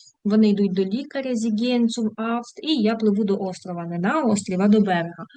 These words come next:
Ich schwimme zur Insel. Тобто порівняльна табличка у нас має бути, я вам її зроблю. Я напишу an, його значення до краю, куди саме, вода, межа, стіна і приклади. Ans Meer, an die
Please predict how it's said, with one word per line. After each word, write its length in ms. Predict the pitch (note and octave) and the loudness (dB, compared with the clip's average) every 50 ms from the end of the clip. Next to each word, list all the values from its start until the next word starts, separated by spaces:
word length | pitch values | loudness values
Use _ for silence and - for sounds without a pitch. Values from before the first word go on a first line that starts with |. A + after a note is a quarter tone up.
| - - - - - | -20 -18 -18 -10 -4
Ich 140 | - B3 A3 | 0 0 0
schwimme 400 | A3 - - G#3 A#3+ B3 A#3+ A3 | 0 0 2 4 4 6 4 4
zur 240 | G#3+ - G#3+ G#3 G3+ | 2 2 2 2 2
Insel. 400 | G3+ - G3 F3 E3 E3 - - - _ - - - - - - | 2 0 -2 -4 -4 -6 -10 -12 -14 _ -20 -20 -20 -20 -10 -4
Тобто 240 | B3+ A3 A3+ - F#3+ | -4 -2 -2 -2 -4
порівняльна 520 | F#3+ A3 A3+ A#3+ B3 C#4 C#4+ C#4+ C4 B3 | 0 2 4 4 4 4 2 2 0 0
табличка 440 | - A#3+ G#3 G#3 G3 - - - G3 | 0 2 4 4 2 2 0 -2 0
у 20 | |
нас 180 | G3+ G#3 G#3 G#3 | 0 0 0 0
має 200 | A3+ A3+ A3+ A3+ | -2 0 0 0
бути, 260 | A3 A#3 A#3 - G#3+ | -2 -2 -4 -2 -2
я 140 | G3+ A3 A3+ | 0 0 0
вам 160 | A3+ A3 G#3 | 2 2 4
її 140 | G3+ G3+ G3+ | 4 2 2
зроблю. 400 | G#3 A#3+ A#3+ A3 G3+ F#3+ G3 G#3+ - _ _ _ _ _ _ - | 0 -2 -2 -2 -2 -2 -2 -4 -6 _ _ _ _ _ _ -2
Я 80 | G#3 G#3+ | 2 2
напишу 380 | A3 G#3+ A3 A3+ G#3 - G#3 | 2 2 2 -2 -4 -4 -6
an, 340 | G3+ - A3 G#3+ G3+ G#3 A3+ A#3+ - _ _ _ _ _ _ _ _ _ - | -4 -2 0 2 2 2 2 0 -2 _ _ _ _ _ _ _ _ _ -2
його 300 | G#3+ G#3+ A3 A3 A3+ A3 | 0 0 0 0 0 0
значення 500 | A3 A#3 A3+ G#3 G#3 - - G3 F#3 F3+ | 0 0 0 0 -2 -4 -6 -8 -8 -6
до 160 | F#3+ A3+ A3+ | -6 -6 -4
краю, 480 | A3+ G#3+ G3+ F#3 F3+ F3+ F#3+ A3 A#3 - _ | -4 -4 -4 -4 -4 -4 -4 -6 -8 -8 _
куди 240 | - A#3+ G#3 A#3 | -4 -2 0 0
саме, 400 | A3 A3+ - A3 G3+ F3+ F3 E3+ - - | 0 0 -2 -2 -2 -4 -4 -8 -10 -4
вода, 300 | G3 G#3+ G#3 G#3 A3+ A3+ | -2 0 0 2 2 2
межа, 320 | G#3 G3+ G3 F#3+ G3+ G3+ | 2 2 2 0 -2 -2
стіна 500 | G#3 - - C4 C4 B3+ A#3 G#3 G#3 A#3 A#3 - | -4 -6 -8 -6 -2 -2 0 0 0 -2 -4 -6
і 80 | B3 A#3+ | -10 -8
приклади. 460 | - A3+ G#3 F#3+ F#3+ F#3 E3+ E3+ - - | -4 -2 -4 -4 -4 -8 -10 -10 -6 -2
Ans 300 | G#3+ G#3+ G#3 G#3 - - | 0 0 0 0 -2 -4
Meer, 260 | B3+ C4 C4 - A3 | -4 -4 -2 -2 -2
an 60 | A3 | 0
die 160 | G#3 G#3 G#3 | 0 0 0